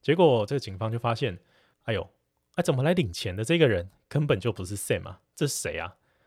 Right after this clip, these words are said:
而且更巧的是啊，就在他们银行啊，可能办案办到一半啊，还在做一些笔录的时候，这张卡竟然又有一个新的消费记录跳了出来。那警方这边啊，当然马上啊，就继续追查嘛，才发现原来是几分钟之前啊，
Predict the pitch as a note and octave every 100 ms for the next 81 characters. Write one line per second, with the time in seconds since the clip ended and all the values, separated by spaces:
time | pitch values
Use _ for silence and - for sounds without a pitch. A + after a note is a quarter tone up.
0 | _ _ _ G3 F#3+ B3 F#3+ - F#2 F2
1 | G2 C3+ F2+ D#2 - _ _ _ G#3 G3
2 | F3+ F#3 D3 A#2 C3 G2 F#2+ G2 F#2+ F#2+
3 | - C#3 C#3 C3+ C3 B2 F#2 - G#2+ F#2
4 | G2+ A#2+ C3+ A2+ B2 G#2 E2+ G#2 F2+ -
5 | F2+ F2 - _ _ C#3+ A#2+ A#2+ G2 F2
6 | - D#3+ B2 G2+ G#2 A2+ E2 F2+ G2+ -
7 | A#2 A2 - G#2 G#2 G#2 G#2 G2 - C3+
8 | F#2 F#2+ - F2+ E2+ - _ _ _ _
9 | _ - F3 A2+ C#3+ D3 C#3+ C#3 A2 F#2
10 | C3+ B2 B2 F#2 G2 C3+ F#2 E2+ F2+ G#2+
11 | - G#2+ A#2+ B2+ C3+ F#2 D#2+ D#2+ - _
12 | _ _ _ F3 F3+ G#3+ F#3+ C3 G3 G3+
13 | A2+ C3+ F3+ B2 F#2 F2+ B2 C3+ B2+ C3
14 | - E2 E2